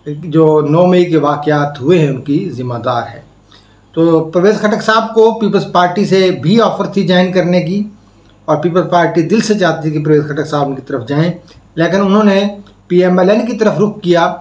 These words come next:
पीएमएलएन, अ, already वहाँ पर अमीर मकाम साहब हैं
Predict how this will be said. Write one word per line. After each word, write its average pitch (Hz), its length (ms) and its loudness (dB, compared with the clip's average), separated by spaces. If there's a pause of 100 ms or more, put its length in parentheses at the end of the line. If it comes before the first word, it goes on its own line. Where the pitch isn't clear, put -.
(360)
पीएमएलएन, 226 640 2
अ, 175 680 0
already 208 300 2
वहाँ 165 240 0
पर 160 100 2
अमीर 156 260 2
मकाम 165 340 0
साहब 180 300 0
हैं 170 360 -4